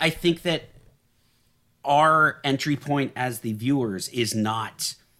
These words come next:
it's not Lassie, and it's not e-, e-, even Juliet when she comes in. It's not, it's not the chief. It's not Dad. Gus is our entry point,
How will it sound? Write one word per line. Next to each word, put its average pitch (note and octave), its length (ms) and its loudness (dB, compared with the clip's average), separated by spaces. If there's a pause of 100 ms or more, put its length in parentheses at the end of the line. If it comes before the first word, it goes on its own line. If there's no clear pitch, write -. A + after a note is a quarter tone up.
(440)
it's C#3 200 -2
not B2 420 2
Lassie, A2 720 0
and A2 140 -2
it's G#2 180 -4
not G#2+ 460 -2
e-, G#2+ 60 -12
e-, A2 240 -10
even B2+ 320 0
Juliet G#2+ 400 0
when G#2 100 -8
she A#2+ 120 -6
comes G#2 300 -2
in. G#2 340 0
It's A2+ 280 -4
not, A2+ 380 0
it's B2 200 -6
not B2 160 0
the B2+ 80 -4
chief. A2+ 420 -4
It's G#2+ 160 -6
not A#2 260 -6
Dad. A2+ 460 -4 (560)
Gus F3 320 2
is A3+ 120 0
our C3+ 160 0
entry D#3 300 0
point, F#2 360 -4